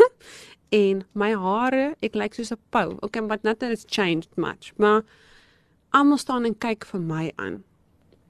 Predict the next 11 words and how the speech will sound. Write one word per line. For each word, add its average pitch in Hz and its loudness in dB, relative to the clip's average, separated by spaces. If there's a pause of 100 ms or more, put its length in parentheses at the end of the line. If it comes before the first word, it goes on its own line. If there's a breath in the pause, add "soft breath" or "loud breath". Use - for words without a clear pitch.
(680)
En 240 4
ek 214 0
gaan 240 2
sit 294 -4
by - -2
die 240 0
tafel. 196 0 (920 soft breath)
En 226 0
soos 302 -2
ek - -6
sit, - -6